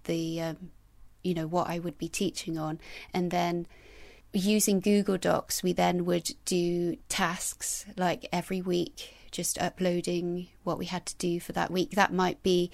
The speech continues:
materials that we were gonna use. It might be our outfits that we were gonna wear.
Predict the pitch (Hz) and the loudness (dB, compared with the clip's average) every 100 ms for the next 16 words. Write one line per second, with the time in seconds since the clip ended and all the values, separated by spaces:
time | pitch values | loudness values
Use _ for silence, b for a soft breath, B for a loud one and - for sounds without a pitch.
0 | B B B 185 180 - 190 185 180 180 | B B B 0 0 0 0 0 0 0
1 | 180 - 170 175 180 175 180 180 180 180 | -2 -2 -2 -2 -2 -2 0 2 4 2
2 | 180 - 180 170 175 165 - 180 175 175 | 0 -2 -4 -2 -2 -4 -2 0 0 -2
3 | - b b - - - 190 170 170 185 | -6 b b -20 -20 0 4 4 8 8
4 | 202 - - 202 - - - 185 185 180 | 8 6 2 2 2 -2 0 -2 -2 -2
5 | 180 175 175 175 202 247 | 0 -2 0 2 2 0